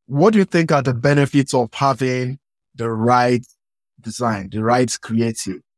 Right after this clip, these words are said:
or the right media type in general when it comes to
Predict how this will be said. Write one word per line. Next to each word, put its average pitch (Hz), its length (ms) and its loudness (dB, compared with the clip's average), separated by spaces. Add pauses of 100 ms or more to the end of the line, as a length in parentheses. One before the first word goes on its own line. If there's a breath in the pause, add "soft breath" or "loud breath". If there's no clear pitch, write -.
(280)
or 120 160 -4
the 123 160 2
right 135 280 0
media 127 480 0
type 107 380 -4
in 110 200 -6
general 107 480 -2
when 113 160 0
it 110 80 -4
comes 117 320 -2
to 101 260 -4